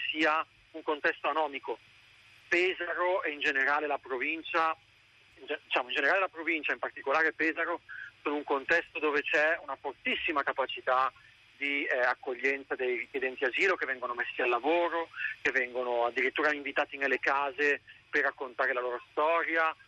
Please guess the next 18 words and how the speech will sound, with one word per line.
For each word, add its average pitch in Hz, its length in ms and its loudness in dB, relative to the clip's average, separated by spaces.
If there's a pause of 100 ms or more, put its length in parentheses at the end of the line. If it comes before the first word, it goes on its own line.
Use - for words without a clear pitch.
(260)
che, 120 580 2 (1080)
che - 60 -6
vengono 131 240 0
inseriti 135 400 0
in 156 80 -2
percorsi - 340 -4
di 131 80 -2
formazione, 147 840 0 (220)
insomma 147 200 0
che 139 80 0
non 139 140 -4
vengono 151 260 0
lasciati 135 380 0
con 139 160 0
le 120 80 0
mani 123 180 0
in 120 120 -12
mano 120 500 2